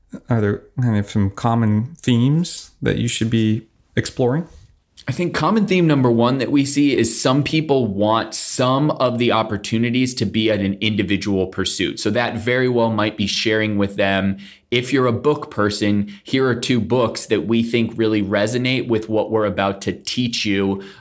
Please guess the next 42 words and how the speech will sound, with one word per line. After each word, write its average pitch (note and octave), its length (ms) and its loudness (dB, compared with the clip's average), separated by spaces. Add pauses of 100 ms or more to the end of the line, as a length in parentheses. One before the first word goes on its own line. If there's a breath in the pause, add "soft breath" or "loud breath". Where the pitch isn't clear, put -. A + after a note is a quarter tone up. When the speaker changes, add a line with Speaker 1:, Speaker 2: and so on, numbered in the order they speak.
Speaker 2:
a G2+ 60 0
month G#2+ 300 0
from G2+ 240 0
now F#2 340 0 (100)
or F#2+ 140 0
a F2 80 0
week G2+ 220 -2
from F#2 180 -6
now." F2 240 -2
If F2+ 160 -4
you're G2 120 0
a F#2+ 60 -2
podcast A#2 600 -2
person, A2 400 0
or G2+ 240 0
if G2 160 -4
you're G#2 220 0
a F#2+ 260 0 (280 loud breath)
academic G#2+ 580 0
journal A2+ 420 2
person, A2+ 720 0
or G2+ 220 -2
if G2+ 160 -2
you're G#2 440 0
a G2 420 0 (180 loud breath)
YouTube A#2+ 460 0
interview G2+ 480 -2
person, E2+ 480 -6
like, E2+ 160 -10
here C3 340 -4
are A2 300 0
different C3 460 -2
opportunities A2+ 760 -2
for G#2+ 140 -6
you A2 200 0
to A2 100 -4
get G2+ 160 0
a F#2+ 60 0
sense A#2 520 -2
for G#2+ 120 -6
the F2+ 100 -4
context G#2 920 -4